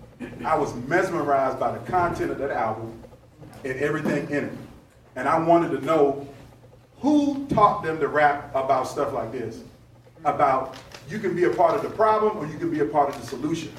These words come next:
And that the system will destroy you if you allow it to. And every day you gotta be on your guard because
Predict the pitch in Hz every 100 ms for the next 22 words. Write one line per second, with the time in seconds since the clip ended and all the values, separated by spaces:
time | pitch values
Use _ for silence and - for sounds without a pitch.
0 | - - - - - - - - - -
1 | 147 151 139 - 254 - 190 170 170 151
2 | - - 240 202 165 160 - 160 151 151
3 | 170 - 196 151 190 165 - - - -
4 | - - - - - - _ - 139 135
5 | - 220 214 190 202 180 165 160 175 151
6 | 151 151 151 143 139 151 151 160 - 147
7 | 135 123